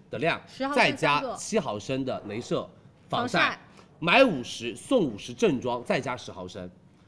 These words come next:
Speaker 1: 所以我建议你们买这个，因为这个拼单拼起来，你一瓶五十毫升更便宜啊。
Speaker 2: 然后大家体感会更好一些嘛。
Speaker 1: 对吧？这个加购了二十二万了，Oh
Speaker 2: 啊。
Speaker 1: my god，它只有七万。
Speaker 2: 完全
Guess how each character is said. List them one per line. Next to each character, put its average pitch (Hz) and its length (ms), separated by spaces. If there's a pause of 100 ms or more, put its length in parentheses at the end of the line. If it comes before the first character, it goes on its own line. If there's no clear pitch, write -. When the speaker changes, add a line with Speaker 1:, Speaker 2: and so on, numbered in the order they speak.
(140)
Speaker 1:
所 202 120
以 - 20
我 160 140
建 208 180
议 185 60
你 135 80
们 127 100
买 104 100
这 123 140
个， 139 80
因 156 80
为 175 60
这 175 100
个 139 60
拼 151 200
单 147 140
拼 156 160
起 - 140
来， 120 100
你 107 100
一 143 120
瓶 - 220
五 98 120
十 95 80
毫 107 100
升 117 140
更 156 100
便 - 200
宜 - 20
啊。 277 80
Speaker 2:
然 - 0
后 - 60
大 381 120
家 - 80
体 311 80
感 294 160
会 285 120
更 311 180
好 214 180
一 160 80
些 196 180
嘛。 190 40
Speaker 1:
对 196 100
吧？ 139 300 (840)
这 175 100
个 160 60
加 185 160
购 180 100
了 160 80
二 208 180
十 - 160
二 202 240
万 156 240
了， 92 300 (640)
Oh 143 180 (200)
Speaker 2:
啊。 226 200
Speaker 1:
my 110 440 (160)
god， 107 280
它 135 120
只 131 100
有 123 80
七 214 320
万。 127 240
Speaker 2:
完 104 80
全 220 100